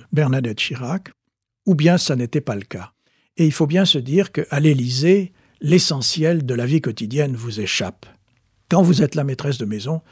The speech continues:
ça n'est pas une situation agréable. Donc, Madame de Gaulle n'y jouait pas grand-chose, Madame Giscard d'Estaing encore moins, parce que Valéry Giscard d'Estaing surveillait tout.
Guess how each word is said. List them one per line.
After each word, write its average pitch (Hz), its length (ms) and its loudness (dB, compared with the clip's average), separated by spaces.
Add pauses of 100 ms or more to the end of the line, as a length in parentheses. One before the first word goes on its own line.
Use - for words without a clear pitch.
(120)
ça - 200 2
n'est 127 120 -2
pas 117 160 -8
une 104 160 -10
situation - 460 -14
agréable. 92 440 -18 (400)
Donc, 165 280 2 (220)
Madame 139 420 2
de 143 120 0
Gaulle 139 320 2
n'y 127 100 -6
jouait 127 280 -6
pas 107 180 -10
grand-chose, 190 640 -2 (340)
Madame 180 380 4
Giscard 135 400 0
d'Estaing 117 480 -8 (640)
encore 135 560 2
moins, 165 320 0
parce 117 240 -8
que - 80 -8
Valéry 117 340 -6
Giscard 110 300 -8
d'Estaing 104 320 -10
surveillait 92 600 -12
tout. 233 200 -4